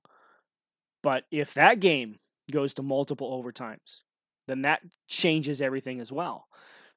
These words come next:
So there's a lot at play. There's a lot to worry about in those situations. Again, this is unusual, um, but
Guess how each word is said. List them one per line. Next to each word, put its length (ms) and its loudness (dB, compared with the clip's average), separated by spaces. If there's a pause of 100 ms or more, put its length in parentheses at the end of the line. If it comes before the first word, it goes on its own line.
(140)
So 260 4
there's 180 0
a 40 0
lot 240 8
at 80 0
play. 460 8 (920)
There's 140 -10
a 60 -6
lot 280 6
to 60 4
worry 280 4
about 320 4
in 100 -4
those 180 0
situations. 720 -4
Again, 280 -6
this 160 -6
is 120 -8
unusual, 840 -2 (460)
um, 340 -10
but 200 -2